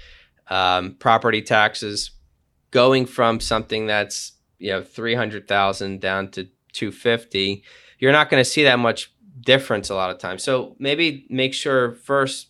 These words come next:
if you have an emotional attachment, uh, make sure that the downsize is actually gonna make a,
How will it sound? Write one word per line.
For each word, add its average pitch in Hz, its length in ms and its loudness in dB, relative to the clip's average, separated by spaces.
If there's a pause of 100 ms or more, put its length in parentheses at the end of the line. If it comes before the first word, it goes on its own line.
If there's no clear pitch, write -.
(160)
if 117 220 -4
you 113 100 -4
have 123 240 0
an 113 80 -2
emotional 104 420 -4
attachment, 98 720 -2 (480)
uh, 101 500 0
make 127 240 0
sure 139 200 -4
that 120 180 0
the 104 60 -10
downsize 113 680 0
is 101 100 -10
actually 107 340 -4
gonna 101 200 -4
make 101 260 -4
a, 98 100 -10